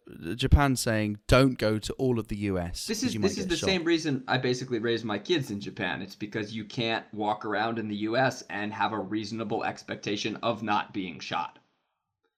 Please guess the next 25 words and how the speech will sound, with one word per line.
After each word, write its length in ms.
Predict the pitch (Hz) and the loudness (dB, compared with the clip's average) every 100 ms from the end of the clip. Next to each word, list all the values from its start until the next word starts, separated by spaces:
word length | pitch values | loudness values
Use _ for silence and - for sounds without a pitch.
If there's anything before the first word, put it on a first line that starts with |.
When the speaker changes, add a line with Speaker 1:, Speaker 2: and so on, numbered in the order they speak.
| _ _ _ | _ _ _
Speaker 2:
So 480 | - 113 92 82 - - - _ _ _ _ _ _ _ _ _ 127 | 2 2 2 -2 -6 -14 -20 _ _ _ _ _ _ _ _ _ -6
if 140 | - | -2
you're 80 | 107 | 2
traveling 420 | 156 151 131 123 | 8 8 8 4
there, 180 | - 226 | 6 6
you 80 | 226 | 4
Speaker 1:
I 60 | 190 | 0
Speaker 2:
should 120 | 107 | 0
be 120 | 107 | 0
aware 280 | 104 113 95 | 2 2 0
of 140 | 95 | -4
that. 260 | - - - | -10 -12 -6
And 100 | 143 | 2
I'm, 160 | 185 190 | 2 2
I'm 140 | 202 | 0
sure 200 | 208 302 | -2 -2
there's 220 | 269 190 165 | 0 0 0
not 260 | 175 - | 0 -2
many 560 | 117 113 110 120 165 180 | -6 -2 0 0 0 -4
people 580 | - 190 196 208 254 - - - - - | -6 -4 -2 -4 -4 -10 -14 -16 -18 -2
that 160 | 156 170 | 0 2
it's 180 | 170 - | -2 -4
deterring. 640 | 151 139 156 180 247 247 - _ _ _ _ _ _ _ | -2 0 -2 0 -2 -4 -10 _ _ _ _ _ _ _
Um, 500 | 113 117 110 104 - - | 0 4 4 2 -6 -2
Speaker 1:
Well, 320 | 254 294 | 2 4